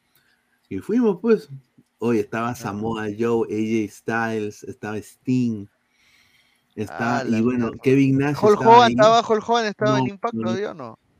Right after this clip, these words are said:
Speaker 1: no, todavía no. Pero estaba Kevin Nash, oye, el huevón de Kevin Nash, huevón, una huevadaza, huevón, así, puta, yo
Speaker 2: <laughs>
Speaker 1: lo miraba así, huevón. Y, oye, su carro era un Corvette rojo chiquitito, hermano.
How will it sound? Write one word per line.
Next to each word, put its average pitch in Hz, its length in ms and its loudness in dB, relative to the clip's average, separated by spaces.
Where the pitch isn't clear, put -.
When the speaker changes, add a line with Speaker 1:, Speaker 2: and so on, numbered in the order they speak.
Speaker 1:
no, 113 160 -2
todavía 110 300 -4
no. 98 180 -10
Pero 110 320 0
estaba 123 380 -6
Kevin 131 320 0
Nash, 139 380 -4
oye, 104 260 -6
el 95 100 -10
huevón 98 240 -6
de 123 120 -4
Kevin 120 380 -2
Nash, 117 280 -6
huevón, 104 400 -8
una 143 300 -8
huevadaza, 123 1080 -10
huevón, 113 280 -8
así, 139 280 -8
puta, 135 380 -2
yo 156 400 2
Speaker 2:
<laughs> - 260 -14
Speaker 1:
lo 131 120 2
miraba 151 340 2
así, 147 280 -2
huevón. 123 260 -6
Y, 147 200 2
oye, 160 420 4
su 139 280 -6
carro 226 580 -4
era 175 180 -4
un 220 120 0
Corvette 165 580 -2
rojo - 500 -8
chiquitito, - 800 -14
hermano. 151 540 -12